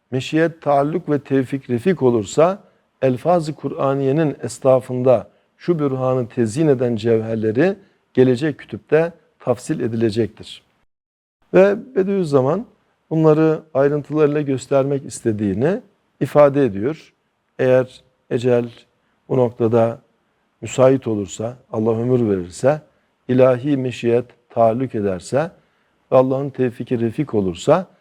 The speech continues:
Kur'an'ın lafızlarının sadeflerinde, hani sadeften inci çıkar, Kur'an'ın kelimelerinde de ne gibi incelikler var, e, tevhidle alakalı,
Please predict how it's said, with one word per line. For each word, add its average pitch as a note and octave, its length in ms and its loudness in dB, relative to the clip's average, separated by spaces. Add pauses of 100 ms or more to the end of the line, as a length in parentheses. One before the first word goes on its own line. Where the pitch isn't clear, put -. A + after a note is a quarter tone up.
(380)
Kur'an'ın C#3+ 560 2
lafızlarının C3 720 -2
sadeflerinde, A#2+ 1040 -2 (320)
hani A#2+ 180 -8
sadeften A#2+ 520 -2
inci A#2+ 360 -6
çıkar, D3 420 2 (640)
Kur'an'ın C3+ 580 2 (420)
kelimelerinde C3 800 2
de B2 140 0
ne C3 80 -2
gibi B2 220 -4
incelikler A2+ 680 0
var, B2 240 -4 (760)
e, A2 160 -4
tevhidle A#2 640 -2
alakalı, G2 580 -2